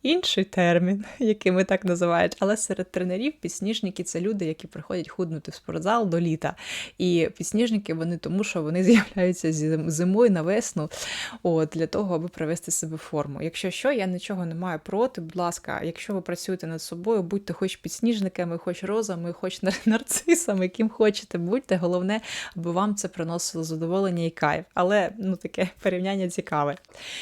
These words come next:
І це також, е, відголоски ось, е, цього нового життя.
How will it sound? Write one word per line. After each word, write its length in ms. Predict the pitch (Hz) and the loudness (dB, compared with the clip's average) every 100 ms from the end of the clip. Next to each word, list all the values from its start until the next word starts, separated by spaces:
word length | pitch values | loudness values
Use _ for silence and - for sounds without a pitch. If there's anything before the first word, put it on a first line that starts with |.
| - | -6
І 80 | - | -2
це 140 | - 427 | 2 6
також, 500 | 330 349 294 - - | 6 4 2 0 0
е, 220 | 214 202 | 2 2
відголоски 1000 | 190 196 214 196 208 226 285 - - 190 - | 2 0 0 2 4 4 4 2 0 -2 0
ось, 380 | 202 202 - 180 | 0 0 -2 -2
е, 160 | 170 165 | -2 -2
цього 300 | - 214 180 | 0 0 0
нового 380 | 175 170 175 165 | 0 0 0 0
життя. 440 | 160 - 170 139 | -2 -2 -2 -2